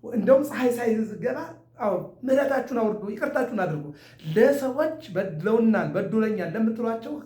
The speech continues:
ኃጢአታቸውን ይቅር በሉ። ይቅር ስትሉ ሰማያዊ አባታችሁ እናንተን ይቅር ይላችኋል። ይቅር የማትሉ ከሆነ ግን ሰማያዊ አባታችሁ እናንተን ይቅር አይላችሁም።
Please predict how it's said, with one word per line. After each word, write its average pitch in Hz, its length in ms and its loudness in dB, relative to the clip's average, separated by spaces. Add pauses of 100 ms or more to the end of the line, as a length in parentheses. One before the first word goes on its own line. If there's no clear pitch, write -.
(120)
ኃጢአታቸውን 226 880 -6
ይቅር 294 420 2
በሉ። 311 220 6 (1000)
ይቅር 285 280 -2
ስትሉ 262 360 -2 (240)
ሰማያዊ 220 360 0
አባታችሁ 190 420 -6
እናንተን 180 440 -8
ይቅር 190 280 -4
ይላችኋል። 156 480 -2 (300)
ይቅር 190 440 4
የማትሉ 226 500 2
ከሆነ 185 360 0
ግን - 160 -6 (180)
ሰማያዊ 160 340 -4
አባታችሁ 190 440 -2
እናንተን 202 400 2 (280)
ይቅር 175 240 -4
አይላችሁም። 143 520 -6